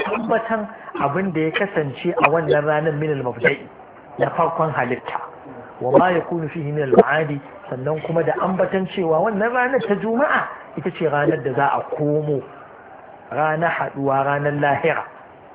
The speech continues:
وهو اليوم الذي استوى فيه الرب تبارك وتعالى على العرش. Kuma a wannan ranar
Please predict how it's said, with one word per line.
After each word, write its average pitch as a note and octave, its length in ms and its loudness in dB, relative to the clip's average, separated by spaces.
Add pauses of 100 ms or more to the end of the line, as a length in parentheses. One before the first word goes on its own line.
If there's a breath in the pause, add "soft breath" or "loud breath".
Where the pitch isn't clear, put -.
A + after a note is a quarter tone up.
(520)
وهو D3 280 0
اليوم D#3 340 2
الذي C3+ 280 -2
استوى C3+ 360 0
فيه C#3+ 300 -4
الرب C#3 480 2 (120)
تبارك C#3 420 0
وتعالى C3 440 0
على B2+ 200 0
العرش. - 460 -4 (360)
Kuma - 200 -2
a - 100 0
wannan C#3+ 380 2
ranar D3 280 0